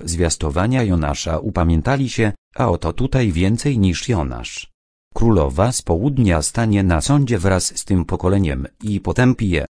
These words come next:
bo przybyła z krańców ziemi słuchać mądrości Salomona, a oto tutaj więcej niż Salomon. Czego Kościół Boży powinien nauczyć się z tego ostrzeżenia?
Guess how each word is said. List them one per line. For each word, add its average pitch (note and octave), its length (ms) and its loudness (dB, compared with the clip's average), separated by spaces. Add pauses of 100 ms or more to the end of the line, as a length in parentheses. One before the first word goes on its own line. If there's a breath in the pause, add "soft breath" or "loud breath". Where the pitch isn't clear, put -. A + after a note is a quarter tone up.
bo D#2 180 -4
przybyła F#2 460 0
z - 120 -2
krańców A2 520 0
ziemi E2+ 340 0
słuchać F#2 540 -4
mądrości F2 680 -2
Salomona, E2 680 0 (200)
a A#2+ 140 0
oto E2 220 -2
tutaj B2 400 0
więcej G2 500 0
niż G2 320 2
Salomon. B1+ 640 -4 (460)
Czego E2+ 360 2
Kościół G2+ 560 -2
Boży E2+ 380 0
powinien F#2+ 500 0
nauczyć G#2 480 -4
się F#2 220 0
z - 80 -4
tego D2 300 -4
ostrzeżenia? D2 880 -4